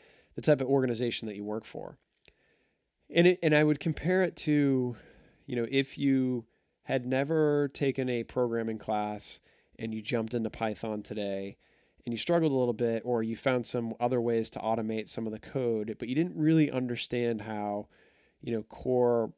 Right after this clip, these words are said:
programming and DevOps actually worked, uh, from that perspective, uh, it'd be very much the same. And so I think if you have that baseline,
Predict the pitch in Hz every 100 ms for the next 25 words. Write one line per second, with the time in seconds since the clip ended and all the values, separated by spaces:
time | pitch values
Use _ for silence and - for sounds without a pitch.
0 | _ - 131 120 120 117 113 104 120 110
1 | 110 110 - 110 - 110 104 110 110 -
2 | - _ _ 117 107 - 110 107 - 101
3 | - 107 104 120 101 - _ _ _ _
4 | _ _ _ - 104 104 127 135 143 151
5 | 143 - 98 123 113 - - 139 127 120
6 | - 123 120 139 123 - 127 117 143 143
7 | 117 117 113 - 110 110 107